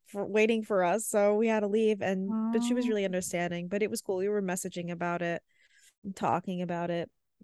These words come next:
Speaker 1: Um, and I was listening to, she made, like, a playlist of the set list.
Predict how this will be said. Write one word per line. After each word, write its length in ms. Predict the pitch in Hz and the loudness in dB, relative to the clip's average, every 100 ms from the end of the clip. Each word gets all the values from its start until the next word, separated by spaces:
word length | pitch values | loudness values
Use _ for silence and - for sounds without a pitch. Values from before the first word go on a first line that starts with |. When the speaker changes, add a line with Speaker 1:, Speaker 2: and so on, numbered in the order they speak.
| - | -10
Speaker 1:
Um, 320 | 175 170 175 | -6 -6 -6
and 80 | 190 | -2
I 40 | 208 | 0
was 160 | 208 | 2
listening 460 | 214 202 214 214 208 | 0 -2 -2 -2 -4
to, 140 | - - | -6 -8
she 140 | - | -4
made, 140 | 226 220 | -2 -2
like, 100 | 208 | -2
a 40 | |
playlist 540 | 185 - 190 202 214 202 | -4 -2 -2 0 -2 -4
of 140 | 175 | -4
the 120 | 170 | -4
set 300 | 170 - 170 | -4 -4 -4
list. 480 | 214 247 262 - - | -2 -2 -4 -12 -16